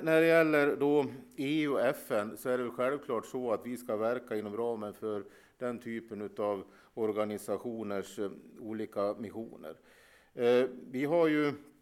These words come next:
vi ställer ju truppbidrag nu på tvåhundrafemtio personer till Mali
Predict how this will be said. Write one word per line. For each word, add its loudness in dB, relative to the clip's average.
vi -6
ställer 2
ju 2
truppbidrag -2
nu -6
på -8
tvåhundrafemtio -6
personer -8
till -8
Mali -4